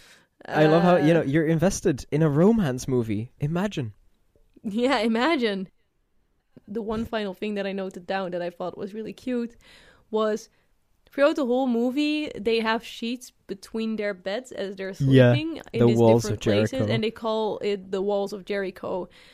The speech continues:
Speaker 2: And then at the very end, they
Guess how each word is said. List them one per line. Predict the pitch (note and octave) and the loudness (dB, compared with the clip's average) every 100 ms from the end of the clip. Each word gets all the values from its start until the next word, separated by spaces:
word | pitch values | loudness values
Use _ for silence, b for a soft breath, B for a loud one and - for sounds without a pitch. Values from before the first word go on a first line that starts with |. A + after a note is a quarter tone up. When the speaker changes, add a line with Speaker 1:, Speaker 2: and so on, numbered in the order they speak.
| b b - | b b -10
Speaker 2:
And | A3 G#3 G3+ G3+ _ - | -6 -6 -8 -12 _ -6
then | A#3 | -2
at | A3+ A#3 | -2 -4
the | B3 | -2
very | C4 C4 C4 | 2 2 0
end, | - A3+ A3 G#3 A3 A3+ | -2 -2 -4 -6 -8 -4
they | G#3+ G#3 G#3+ G#3+ | -2 -2 -4 -8